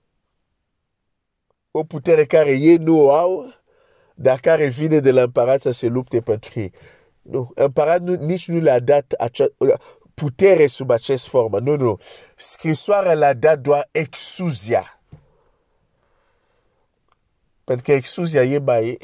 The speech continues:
<laughs> mare decât putere dunamis. Un camion tir are mai mult dunamis ca un polițist. Un polițist n-are cum să oprească cu mâna lui, în mod fizic, un tir.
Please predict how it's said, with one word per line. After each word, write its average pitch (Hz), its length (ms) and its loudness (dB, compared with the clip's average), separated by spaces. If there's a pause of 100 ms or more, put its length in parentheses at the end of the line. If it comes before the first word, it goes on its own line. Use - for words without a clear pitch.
(120)
<laughs> 135 280 -14
mare 107 280 -2
decât 104 520 -10 (840)
putere 104 480 -2
dunamis. 92 920 -6 (1500)
Un 170 240 0
camion 151 580 0
tir 190 380 -6 (1000)
are 156 300 2
mai 143 220 0
mult 165 300 -2
dunamis 143 640 0
ca 131 180 2
un 147 200 -4
polițist. 123 540 -2
Un 139 100 -8
polițist 131 440 -4
n-are 151 220 0
cum 143 260 -8 (220)
să - 200 0
oprească 156 540 2
cu 139 180 -6
mâna 143 380 2
lui, 120 460 -4 (420)
în 156 200 -4
mod 165 220 2
fizic, 139 600 -10
un 131 180 -6
tir. 101 400 -10